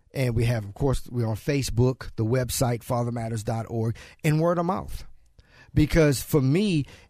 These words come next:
it's about being where the men are. So men hear about it through word of mouth, through, through, again, Facebook, uh, partnering organizations or agencies, and they hear what Father Matters is doing in the community.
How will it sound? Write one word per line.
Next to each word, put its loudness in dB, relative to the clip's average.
it's 0
about 0
being 0
where 4
the 0
men 2
are. -2
So 4
men 2
hear 4
about 4
it -2
through -4
word -2
of -2
mouth, -2
through, -4
through, -2
again, 0
Facebook, -2
uh, 0
partnering -4
organizations -4
or -6
agencies, -8
and 2
they 2
hear 2
what 2
Father 0
Matters -2
is -4
doing 2
in -2
the -6
community. -4